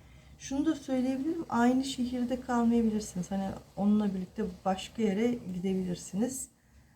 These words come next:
E, bu da, e, kartlarımızda okuduğumuz bir durum. Ya siz onunla birlikteyken zaten cennette gibi hissediyorsunuz.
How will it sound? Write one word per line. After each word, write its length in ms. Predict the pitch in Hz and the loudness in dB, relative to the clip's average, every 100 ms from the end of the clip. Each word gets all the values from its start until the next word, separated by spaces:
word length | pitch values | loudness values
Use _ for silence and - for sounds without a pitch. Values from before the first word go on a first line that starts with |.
| _ | _
E, 320 | 185 185 175 180 | 0 2 2 0
bu 140 | 214 | -2
da, 320 | 220 247 254 - | 0 -4 -4 -6
e, 300 | 190 185 180 | -2 -2 -2
kartlarımızda 1000 | - 208 - 175 170 165 165 - 262 269 - - | -4 -6 -4 -2 0 0 -2 -4 -4 -6 -14 -6
okuduğumuz 920 | 214 - 160 165 175 247 254 - - _ _ _ _ | -6 -4 0 2 4 2 -2 -14 -20 _ _ _ _
bir 500 | 190 226 240 - - _ _ _ _ _ _ _ _ _ _ _ _ _ _ _ _ _ | -4 -2 -4 -10 -20 _ _ _ _ _ _ _ _ _ _ _ _ _ _ _ _ _
durum. 300 | 185 170 165 - _ _ _ _ _ _ _ _ _ _ _ _ _ _ _ _ _ _ _ _ _ _ _ _ _ _ _ _ _ _ _ _ | 0 2 0 -2 _ _ _ _ _ _ _ _ _ _ _ _ _ _ _ _ _ _ _ _ _ _ _ _ _ _ _ _ _ _ _ _
Ya 180 | 294 247 | 4 4
siz 260 | 226 285 262 | 4 -4 0
onunla 400 | 262 262 240 202 | 2 6 6 4
birlikteyken 720 | 220 208 - 247 226 - 165 | 2 0 -2 0 0 0 -2
zaten 360 | 175 208 190 170 | 0 -4 -2 -2
cennette 540 | 190 185 180 - 185 | 2 2 2 -2 -10
gibi 260 | 170 165 175 | -8 -6 -6
hissediyorsunuz. 800 | - - 165 165 165 254 285 | -8 -8 -2 -2 -2 -6 -6